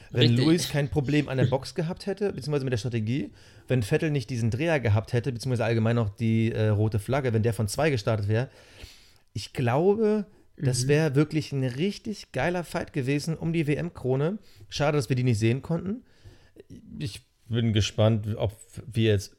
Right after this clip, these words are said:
Speaker 1: nochmal irgendwas Mexiko-mäßig sehen werden. Äh,
Speaker 2: Hm.
Speaker 1: ich denk mal, also, was müsste denn, äh, Lewis werden, damit, äh, die W M weiter vertagt wird? Das muss ich selber mal gucken.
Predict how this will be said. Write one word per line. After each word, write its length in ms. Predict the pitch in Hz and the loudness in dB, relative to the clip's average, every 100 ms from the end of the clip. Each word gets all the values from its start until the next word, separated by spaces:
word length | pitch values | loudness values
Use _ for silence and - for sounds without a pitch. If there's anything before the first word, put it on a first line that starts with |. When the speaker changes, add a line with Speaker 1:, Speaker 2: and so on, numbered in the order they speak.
| - | -4
Speaker 1:
nochmal 340 | 120 104 104 - _ | 0 2 2 -2 _
irgendwas 600 | 139 117 101 107 104 - | 2 2 4 2 2 -6
Mexiko-mäßig 920 | 117 110 - 104 117 110 110 113 104 - | -4 -2 -4 -2 2 2 2 0 -2 -4
sehen 360 | 110 110 120 | -2 0 2
werden. 400 | 113 110 104 107 - | 2 2 2 0 -4
Äh, 100 | - | 0
Speaker 2:
Hm. 340 | 107 107 104 - - _ _ _ _ - | 4 4 4 0 -6 _ _ _ _ -14
Speaker 1:
ich 240 | 110 - _ _ _ _ - | -14 -14 _ _ _ _ -8
denk 180 | 104 98 | -6 -4
mal, 200 | 107 71 | -4 -2
also, 420 | 95 98 98 69 - - - - - - _ | -4 -4 -4 -6 -16 -20 -18 -18 -18 -20 _
was 160 | 110 104 | 0 4
müsste 240 | 147 160 139 | 4 4 4
denn, 180 | 123 120 | 2 -4
äh, 200 | 139 120 | -4 -4
Lewis 540 | 123 120 147 147 - - - - - - - - _ _ | -4 0 0 0 -4 -16 -20 -20 -20 -20 -20 -20 _ _
werden, 400 | 110 120 143 151 | -2 2 2 2
damit, 340 | 131 120 120 113 | 2 0 -2 -6
äh, 400 | 131 131 131 117 - - - | -6 -6 -8 -10 -16 -18 -6
die 140 | 123 | -2
W 100 | 123 | 0
M 200 | 123 139 | 0 0
weiter 200 | 120 139 | 0 0
vertagt 420 | 131 110 104 101 | -2 -2 -2 0
wird? 200 | 110 104 - _ _ - - _ _ - | 0 -2 -4 _ _ -20 -20 _ _ 0
Das 80 | |
muss 140 | 104 123 | 2 4
ich 40 | |
selber 160 | 113 131 | 4 4
mal 120 | 110 | 4
gucken. 340 | 101 104 107 | 0 0 0